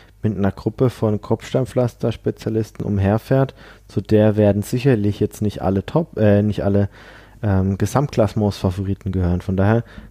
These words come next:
kann er nach, nach Sonntag dann natürlich auch in einer Position sein, lass es da zwei, drei Minuten auf Froome sein, möglicherweise, kann natürlich auch anders kommen, dass man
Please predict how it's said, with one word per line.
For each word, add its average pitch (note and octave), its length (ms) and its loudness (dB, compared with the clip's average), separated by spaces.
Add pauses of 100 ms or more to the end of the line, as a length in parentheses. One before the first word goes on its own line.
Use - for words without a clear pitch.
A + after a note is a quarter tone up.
kann G#2+ 200 0
er A2+ 140 2
nach, - 460 0
nach G#2 200 0
Sonntag A#2 500 0
dann G#2+ 140 -2
natürlich G#2+ 380 -2
auch G2+ 120 -2
in G#2 100 0
einer G2 180 -2 (200)
Position G#2 640 -2
sein, C#3 340 0 (340)
lass G#2 200 2
es A2+ 100 -4
da G#2 180 0
zwei, G2+ 240 2
drei G#2+ 200 -2
Minuten A2 400 -4
auf G2 120 -4
Froome B2 280 -2
sein, C#3 340 0 (160)
möglicherweise, G2 840 2
kann G2 160 0
natürlich G2 340 -4
auch F2 100 -4
anders B2 300 -4
kommen, B2 280 -2 (1500)
dass G2+ 240 0
man G2 380 0